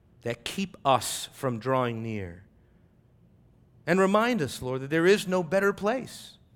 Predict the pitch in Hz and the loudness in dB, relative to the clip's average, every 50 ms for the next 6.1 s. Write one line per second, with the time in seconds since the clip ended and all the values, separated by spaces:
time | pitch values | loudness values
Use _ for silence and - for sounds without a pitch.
0 | - - - 196 190 147 214 254 294 - 110 104 - - _ _ _ _ _ _ | -18 -8 -4 -4 -2 0 -2 -2 -2 -8 -12 -14 -18 -20 _ _ _ _ _ _
1 | _ _ _ _ _ _ _ _ _ _ - _ _ _ _ _ _ _ - 117 | _ _ _ _ _ _ _ _ _ _ -20 _ _ _ _ _ _ _ -8 -8
2 | 120 120 - 139 123 127 127 127 131 143 156 160 160 147 147 147 143 143 143 - | -6 -4 -6 -6 -4 -4 -4 -2 -2 -2 -2 -2 -4 -4 -4 -4 -4 -6 -8 -10
3 | - 139 123 113 104 110 - - - - - - _ _ _ _ _ _ - _ | -10 -10 -10 -10 -12 -14 -14 -18 -20 -20 -20 -20 _ _ _ _ _ _ -20 _
4 | _ _ _ - _ - _ _ _ _ _ - 120 113 - 135 123 113 143 165 | _ _ _ -20 _ -20 _ _ _ _ _ -12 -10 -4 -4 -4 -4 2 4 6
5 | 170 175 175 170 175 170 170 165 165 160 160 160 - - 170 143 123 - - - | 8 8 6 6 4 4 4 4 6 6 4 6 4 4 4 4 2 0 -6 -18
6 | - - | -20 -20